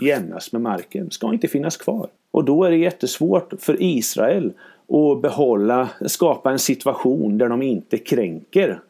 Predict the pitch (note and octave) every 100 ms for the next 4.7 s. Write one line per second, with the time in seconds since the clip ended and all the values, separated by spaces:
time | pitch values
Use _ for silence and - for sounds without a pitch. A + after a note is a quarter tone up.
0 | _ _ _ - - A#2+ G#2+ G#2+ A2 -
1 | - D3 A#2+ G#2+ G2+ A#2 - C#3 G2+ B2+
2 | - D3+ - A#2 - G#2+ A2+ - G2 A2+
3 | F#2 F#2+ - G2 F#2+ - C3 D#3+ A#2 F#2+
4 | G2 A2 G#2 - - D#3